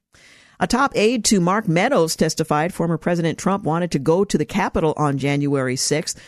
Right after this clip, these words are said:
The Wall Street Journal says that Cassidy Hutchinson, a one-time top aide at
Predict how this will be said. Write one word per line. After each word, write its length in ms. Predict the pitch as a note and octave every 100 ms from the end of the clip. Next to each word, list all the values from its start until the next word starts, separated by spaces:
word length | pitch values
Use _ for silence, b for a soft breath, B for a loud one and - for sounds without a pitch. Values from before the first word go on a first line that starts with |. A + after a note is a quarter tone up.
| B B
The 80 | C#3+
Wall 160 | D#3
Street 200 | - E3
Journal 280 | C3+ E3+ F#3
says 240 | - E3
that 100 | D#3
Cassidy 400 | - D#3+ E3+ E3
Hutchinson, 720 | D3+ F3+ - G#3 - C3 D3+ E3 B B
a 80 | C3+
one-time 500 | C#3+ F3 F#3 E3 D#3
top 320 | - F3 -
aide 240 | E3+ G3
at 80 | F#3